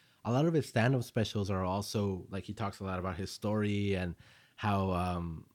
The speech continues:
like, h-, his mom had to hide him or something like that, which is insane. But I, I bet his, his book just goes into a lot of weird things because he's a super unique person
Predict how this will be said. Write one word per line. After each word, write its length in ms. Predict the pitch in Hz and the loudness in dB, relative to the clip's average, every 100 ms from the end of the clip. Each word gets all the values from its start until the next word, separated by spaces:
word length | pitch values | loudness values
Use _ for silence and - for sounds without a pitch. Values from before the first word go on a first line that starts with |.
| _ - | _ -16
like, 260 | 90 - - - | -14 -14 -18 -14
h-, 200 | - - | -12 -6
his 160 | 101 92 | -4 0
mom 220 | 104 104 | 2 2
had 160 | 98 - | 0 -2
to 60 | |
hide 320 | 85 - 107 104 | -4 -2 0 2
him 320 | 120 117 113 | 4 4 2
or 80 | 110 | 0
something 380 | - 120 123 | -2 -2 0
like 200 | 117 110 | 0 -2
that, 260 | 107 107 104 | -2 -4 -4
which 180 | 101 - | -6 -6
is 240 | 92 85 - _ _ _ _ | -8 -8 -16 _ _ _ _
insane. 720 | 101 92 - 98 107 110 98 | -4 -2 -2 0 4 6 4
But 280 | 87 101 92 - - - _ _ - | 2 0 0 -8 -16 -18 _ _ -2
I, 180 | 113 - _ - - _ _ _ _ _ - _ - | -2 -2 _ -20 -20 _ _ _ _ _ -20 _ -4
I 120 | 117 | 0
bet 240 | 95 160 | 6 6
his, 420 | 160 143 104 98 - | 10 8 8 0 -4
his 200 | 107 90 | -4 0
book 240 | 135 165 | 2 2
just 180 | - - | -2 -2
goes 140 | 139 | -2
into 180 | 131 120 | 0 0
a 40 | 98 | 0
lot 140 | 113 | 2
of 140 | 107 | 0
weird 240 | 98 113 104 | 2 4 4
things 240 | 117 113 | 2 2
because 260 | 104 98 90 | 0 -2 -2
he's 200 | 139 170 | -2 -2
a 40 | |
super 440 | - - 175 - 139 | -4 -2 -2 2 4
unique 340 | 110 113 113 | 6 6 4
person 480 | - 123 - 107 | 2 0 0 -2